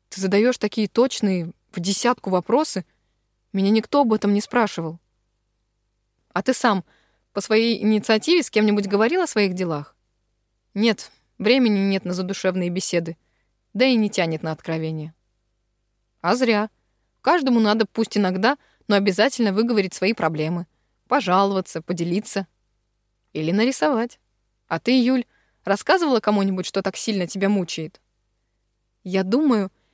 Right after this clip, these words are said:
ты очень хороший, удачливый бизнесмен", усмехнулась Юлька.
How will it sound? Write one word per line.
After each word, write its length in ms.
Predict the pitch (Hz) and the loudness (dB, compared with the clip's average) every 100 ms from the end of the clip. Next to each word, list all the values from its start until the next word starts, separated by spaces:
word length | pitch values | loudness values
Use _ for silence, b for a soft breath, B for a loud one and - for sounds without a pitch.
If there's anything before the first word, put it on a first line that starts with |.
| _ _ | _ _
ты 80 | - | 0
очень 260 | 254 254 240 | 2 2 0
хороший, 640 | 208 202 277 - 190 190 - - | 0 2 0 -2 -8 -10 -18 -10
удачливый 520 | 190 202 240 - 208 | -2 0 0 0 -2
бизнесмен", 560 | 190 190 190 - 175 170 | -2 -2 -2 -2 -4 -6
усмехнулась 600 | 165 185 - 175 170 - | -6 -8 -6 -6 -6 -8
Юлька. 340 | 175 160 - | -8 -8 -12